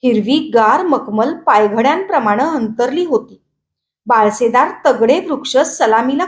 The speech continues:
खडे होते. सुगंधी वारा ललकारी देत होता.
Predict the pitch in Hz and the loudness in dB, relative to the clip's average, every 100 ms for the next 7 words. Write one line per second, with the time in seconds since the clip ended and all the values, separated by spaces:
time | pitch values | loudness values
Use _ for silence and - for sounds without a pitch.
0 | - 240 240 302 277 - 190 _ _ _ | -4 0 2 0 -4 -8 -16 _ _ _
1 | _ _ _ - 294 233 247 285 403 392 | _ _ _ -6 0 2 2 4 2 2
2 | 220 233 339 302 214 214 254 349 370 240 | 2 2 2 2 2 2 0 0 0 -2
3 | 214 214 180 | -2 -8 -10